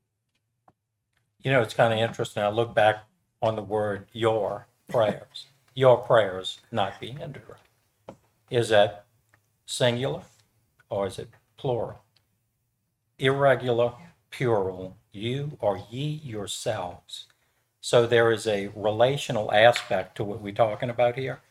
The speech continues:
that is speaking of, uh,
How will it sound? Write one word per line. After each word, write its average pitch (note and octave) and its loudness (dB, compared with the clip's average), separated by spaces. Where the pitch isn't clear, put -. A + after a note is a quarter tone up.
that A2 2
is G#2+ -4
speaking B2+ -4
of, G2 -2
uh, F#2+ 0